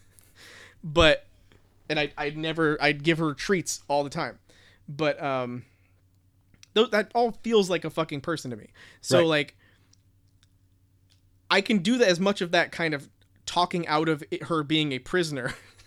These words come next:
Speaker 1: <laughs> or a captive creature as much as I want, but that's still what she fucking is.
Speaker 2: Sure.
Speaker 1: So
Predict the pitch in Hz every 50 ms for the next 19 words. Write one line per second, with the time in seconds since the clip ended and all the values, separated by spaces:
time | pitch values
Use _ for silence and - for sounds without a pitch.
0 | _ _ - _ _ - _ - _ - - - - - - - - - 160 147
1 | 143 143 - - - 190 185 - - 175 160 151 - - - 190 196 185 - -
2 | 113 104 101 - - _ _ _ _ _ _ _ _ _ _ - - 151 147 165
3 | 175 165 - 156 147 143 131 131 160 214 190 135 139 147 143 - 160 151 - -
4 | - 180 165 160 143 - 156 135 - 151 143 135 - 120 127 139 120 - 107 -
5 | - - _ - - - - 139 113 82 - _ _ _ _ _ _ _ _ _
6 | _ _ _ _ _ _ - - 156 143 135 131 127